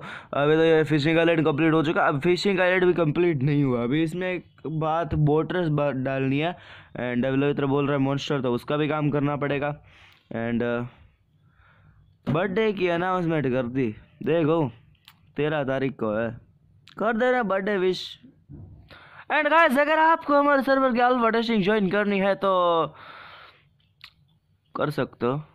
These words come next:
कोई दिक्कत नहीं है, but खेल नहीं सकते, ओके? तुम लोग खेलने के लिए अल्फा टेस्टिंग ज्वाइन करोगे सालो, आठ से अल्फा टेस्टिंग स्टार्ट होगा, ओके? आठ से तेरह।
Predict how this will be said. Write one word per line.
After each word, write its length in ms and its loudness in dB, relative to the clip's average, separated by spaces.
कोई 140 -6
दिक्कत 380 -4
नहीं 180 -2
है, 160 -8
but 120 -10
खेल 260 -2
नहीं 200 -2
सकते, 280 -6
ओके? 320 -2
तुम 300 -4
लोग 360 0
खेलने 560 -2
के 100 0
लिए 160 0
अल्फा 400 -2
टेस्टिंग 580 -4
ज्वाइन 300 -2
करोगे 360 -2
सालो, 380 -2
आठ 260 -4
से 160 -4
अल्फा 360 -2
टेस्टिंग 580 -4
स्टार्ट 380 -2
होगा, 240 -4
ओके? 280 -4
आठ 260 -6
से 160 -6
तेरह। 320 -4